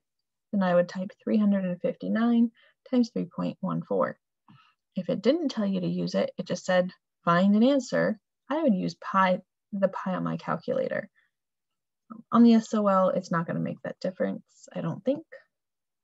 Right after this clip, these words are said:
So you get one forty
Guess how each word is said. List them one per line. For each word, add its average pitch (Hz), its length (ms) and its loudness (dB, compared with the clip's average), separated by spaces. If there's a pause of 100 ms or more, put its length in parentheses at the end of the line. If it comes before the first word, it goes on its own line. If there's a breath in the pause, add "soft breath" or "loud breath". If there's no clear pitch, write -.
(1600)
So - 120 -12
you - 60 -10
get - 220 -10
one 196 180 -4
forty - 560 -6